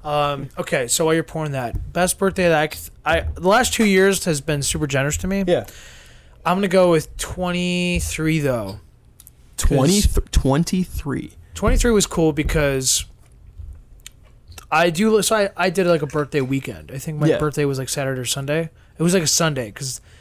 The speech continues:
Speaker 1: my actual birthday, they kinda sucked, but the weekend was awesome 'cause I
Speaker 2: That's
Speaker 1: had
Speaker 2: the
Speaker 1: to,
Speaker 2: thing,
Speaker 1: I had to
Speaker 2: like,
Speaker 1: go
Speaker 2: yeah.
Speaker 1: to, into
Speaker 2: So was your
Speaker 1: work.
Speaker 2: birthday on, like, a Thursday?
Speaker 1: It was on a Sunday, so I, I
Speaker 2: Okay.
Speaker 1: went into work.
Speaker 2: Okay.
Speaker 1: But I had the Friday and, and the Friday and Saturday was awesome. I'll get into
Speaker 2: Yeah.
Speaker 1: that. But the Sunday was awful. It was, like,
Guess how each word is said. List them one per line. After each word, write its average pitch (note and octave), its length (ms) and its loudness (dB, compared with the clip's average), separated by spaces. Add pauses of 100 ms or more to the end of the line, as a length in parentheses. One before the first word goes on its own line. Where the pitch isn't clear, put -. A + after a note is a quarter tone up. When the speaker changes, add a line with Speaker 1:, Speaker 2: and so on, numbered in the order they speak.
(220)
Speaker 1:
my D3+ 100 2
actual G#3 340 4
birthday, C3+ 440 0 (320)
they C#3 100 -6
kinda E3+ 260 -2
sucked, - 460 0
but C#3 140 -4
the C#3 80 0
weekend D3+ 420 2
was B2+ 120 -4
awesome A#2 480 0 (300)
'cause D#3+ 140 0
I E3+ 80 6
Speaker 2:
That's D#3 160 4
Speaker 1:
had E3 80 2
Speaker 2:
the F#3 60 4
Speaker 1:
to, C#3 40 4
Speaker 2:
thing, C3+ 240 2
Speaker 1:
I E3+ 100 4
had G#3 120 6
to G3+ 60 2
Speaker 2:
like, D#3+ 60 0
Speaker 1:
go F#3+ 140 6
Speaker 2:
yeah. F3+ 120 0
Speaker 1:
to, - 140 -4
into E3 160 2
Speaker 2:
So C#3+ 60 2
was D3+ 120 4
your D3+ 80 4
Speaker 1:
work. C3 80 0
Speaker 2:
birthday D3 160 4
on, C3+ 100 2
like, A#2 100 -2
a G2 60 -8
Thursday? A#2 640 -2
Speaker 1:
It F#3+ 60 0
was A3+ 100 4
on C#4+ 60 2
a B3+ 60 0
Sunday, F#3 500 0
so - 180 0
I, F3+ 80 4
I D3+ 140 4
Speaker 2:
Okay. F3 80 2
Speaker 1:
went G#3 180 2
into F#3+ 220 0
work. C#3+ 420 0 (220)
Speaker 2:
Okay. C#3 280 -2
Speaker 1:
But F3+ 120 2
I - 20 4
had E3 100 2
the D#3+ 80 0
Friday D#3+ 280 2
and, D3 120 -2
and D3+ 140 -2
the C3+ 40 -2
Friday G3 240 4
and D#3+ 80 2
Saturday E3 200 4
was C3+ 140 2
awesome. B2+ 220 2
I'll B2+ 100 -2
get C3 160 -4
into C3 100 -2
Speaker 2:
Yeah. - 120 -2
Speaker 1:
that. - 100 -14 (420)
But C#3+ 120 -6
the D3 60 0
Sunday G#3 280 2
was E3 160 4
awful. D3+ 460 4
It C3+ 60 2
was, C#3+ 140 2
like, C3 160 -2